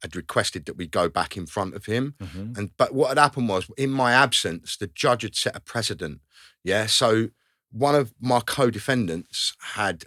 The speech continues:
Speaker 1: a cancer scare. Like, he was fully on as cancer, you know, he's got it, yeah? So the judge took leniency on him because he was an older man.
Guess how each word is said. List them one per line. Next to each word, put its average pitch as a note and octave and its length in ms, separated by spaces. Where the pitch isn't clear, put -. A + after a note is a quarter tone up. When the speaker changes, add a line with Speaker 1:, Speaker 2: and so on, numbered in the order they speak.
Speaker 1:
a - 20
cancer - 400
scare. D#2 380
Like, G#2+ 180
he A2+ 80
was G#2+ 180
fully A2 440
on G#2+ 260
as F#2 140
cancer, A#2 380
you D#2 80
know, F2 100
he's F#2+ 180
got F#2+ 240
it, D2 140
yeah? F2+ 280
So - 140
the G2+ 80
judge C3 300
took - 140
leniency G#2+ 580
on D#2 120
him E2 140
because F2 260
he F#2+ 100
was G2 140
an F#2+ 120
older F2+ 260
man. F#2 420